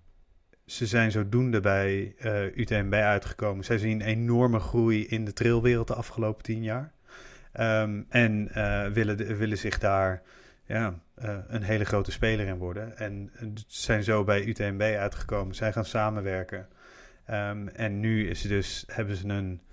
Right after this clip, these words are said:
ehm, ja, eh, wat je met de Golden Trail serie hebt, maar dan voor de langere afstanden, eh, de, de ultra trails. Ehm, en door die ultra trails te lopen, dus de, de,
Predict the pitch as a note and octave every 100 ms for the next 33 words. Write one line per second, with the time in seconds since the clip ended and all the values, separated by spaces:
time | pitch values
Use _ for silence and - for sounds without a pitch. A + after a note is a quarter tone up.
0 | - - - - G#2+ G2 F#2+ F#2+ - _
1 | _ _ _ _ _ _ - - - G2+
2 | G2 A#2 - G#2+ G#2 G2+ G#2+ A2 - A2
3 | A2 G#2+ A2 G#2+ G2+ A#2 A2+ - G#2+ G2
4 | F#2+ F#2+ - - - - - _ - G2+
5 | F#2+ G2+ F#2 G2 G2+ G2+ G2+ F2+ F2+ G2+
6 | - F#2+ F#2 F#2 F#2 F#2 - G#2 F#2+ F#2+
7 | G2 G#2 F#2+ F#2+ G2 G#2+ A2 G#2 - G2+
8 | - F#2+ C3+ - - - - - - -
9 | - G2+ G2 F#2+ F#2+ - _ _ _ -
10 | G#2 A2+ A2+ G#2 A2 G#2+ G#2 G2 - G2+
11 | - G2+ G#2 G#2 G2+ F#2+ F#2 - F#2+ F#2
12 | - G2+ F#2+